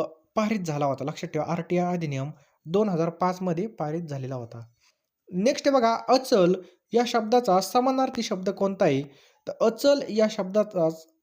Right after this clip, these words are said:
समानार्थी शब्द आहे बघा, पर्वत, लक्षात ठेवा, पर्वत. अचल या शब्दाचा समानार्थी शब्द आहे पर्वत. पुढचा प्रश्न आहे, कंठस्नान घालणे या वाक्प्रचाराचा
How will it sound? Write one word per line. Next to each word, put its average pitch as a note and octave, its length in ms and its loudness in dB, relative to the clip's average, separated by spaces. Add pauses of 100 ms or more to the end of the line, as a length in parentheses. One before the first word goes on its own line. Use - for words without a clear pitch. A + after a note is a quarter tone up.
(100)
समानार्थी C4 640 0
शब्द G3 220 -2
आहे F#3+ 80 4
बघा, F3+ 140 2
पर्वत, F#3+ 720 2
लक्षात E3 280 -6
ठेवा, D#3+ 280 -4 (540)
पर्वत. C3+ 300 -4 (240)
अचल E3+ 480 2 (380)
या F#3 320 2
शब्दाचा G#3 540 0 (400)
समानार्थी C4 540 2
शब्द F#3 260 -2
आहे F#3 120 4
पर्वत. C3+ 460 -2 (520)
पुढचा B3 260 2
प्रश्न C#4 280 -2
आहे, F#3 200 4 (2250)
कंठस्नान C4+ 680 2
घालणे D3+ 540 -6 (220)
या G#3+ 200 4
वाक्प्रचाराचा A3 880 2